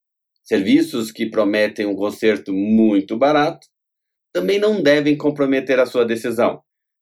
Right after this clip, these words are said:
Lembre-se que o seu celular custou um bom valor. Então, na hora de consertar, pode ser que o barato saia caro. Investir em um serviço de confiança gera tranquilidade,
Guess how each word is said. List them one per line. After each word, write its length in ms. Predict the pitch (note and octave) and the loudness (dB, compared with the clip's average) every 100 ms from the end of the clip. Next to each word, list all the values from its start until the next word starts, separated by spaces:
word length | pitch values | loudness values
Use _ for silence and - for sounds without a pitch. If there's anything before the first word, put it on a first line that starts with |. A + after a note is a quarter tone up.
| _ _ - | _ _ 0
Lembre-se 800 | C3+ F#3+ G#3+ G3+ F#3+ - F#3+ F#3+ | 2 4 2 0 -4 -8 -8 -8
que 140 | E3+ | -6
o 60 | E3+ | -4
seu 180 | F3+ F3+ | -2 -2
celular 560 | F3+ D#3+ C#3+ D3+ F3+ | 0 0 2 0 -2
custou 340 | F3+ E3+ - F#3 | -8 -8 -6 -4
um 160 | F3+ | -4
bom 380 | C3+ A#2 E3 F3+ | -4 0 2 2
valor. 640 | D3+ E3+ D3 B2 B2+ - - _ _ _ _ | 0 0 2 4 4 2 -8 _ _ _ _
Então, 260 | B2+ B2+ A#2+ | -6 0 0
na 160 | B2+ | 2
hora 220 | A#2+ G2+ G2 | 2 2 0
de 160 | G#2 | -4
consertar, 720 | A2 G#2+ A#2+ A2+ A2+ A#2 D3+ - _ _ _ | -8 -6 -2 -2 0 -2 -2 -8 _ _ _
pode 220 | - F3 E3+ | -2 -2 0
ser 240 | D3 - | -2 -2
que 80 | C#3 | -4
o 40 | |
barato 520 | A#2 G#2 A2 C3+ C#3+ - _ _ _ | 0 0 0 -2 -6 -20 _ _ _
saia 340 | _ E2+ F2 | _ -8 -6
caro. 320 | - G2 - _ _ _ _ _ _ _ _ _ _ | -4 -4 -4 _ _ _ _ _ _ _ _ _ _
Investir 720 | - E3 F3 - - G#3 G#3+ | 2 4 2 0 -8 -2 -2
em 120 | F#3 | 0
um 80 | D#3+ | -2
serviço 640 | D3 C#3+ A2+ F#2+ G2+ G2 | 0 -2 0 -2 -4 -4
de 120 | F#2+ | -8
confiança 840 | F#2 G#2 G#2 A2 G2+ A2 A2+ - - _ _ _ _ _ | -4 -4 -2 0 2 2 -2 -8 -10 _ _ _ _ _
gera 320 | - G2+ G2+ G#2 | -6 -2 0 -2
tranquilidade, 920 | A2 A2 A2 A#2+ A#2+ G#2 G#2 G#2+ - | -2 -4 -2 -2 0 2 0 -2 -14